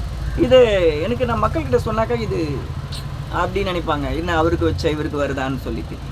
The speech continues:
இது ஏன் நான் அதுக்கு பிறகு நான் யோசனை பண்ணி நிறைய திங்க் பண்ணியிருந்தேன்.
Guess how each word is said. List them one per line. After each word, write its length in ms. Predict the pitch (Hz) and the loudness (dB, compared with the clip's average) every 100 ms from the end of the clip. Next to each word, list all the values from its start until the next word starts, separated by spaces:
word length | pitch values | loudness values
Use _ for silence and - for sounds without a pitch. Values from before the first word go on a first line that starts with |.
| - | -6
இது 240 | 254 240 233 | -4 0 4
ஏன் 300 | 269 330 294 | 6 6 4
நான் 140 | 220 | 4
அதுக்கு 260 | 196 202 196 | 4 2 2
பிறகு 260 | 247 302 | 0 2
நான் 200 | 247 185 | 0 0
யோசனை 360 | 170 247 277 220 | 2 0 0 -2
பண்ணி 200 | 196 196 | -2 -2
நிறைய 500 | 175 196 311 370 220 165 | -2 -2 0 0 0 0
திங்க் 180 | 202 208 | -4 -2
பண்ணியிருந்தேன். 520 | 175 151 131 131 120 | -2 -2 -4 -6 -8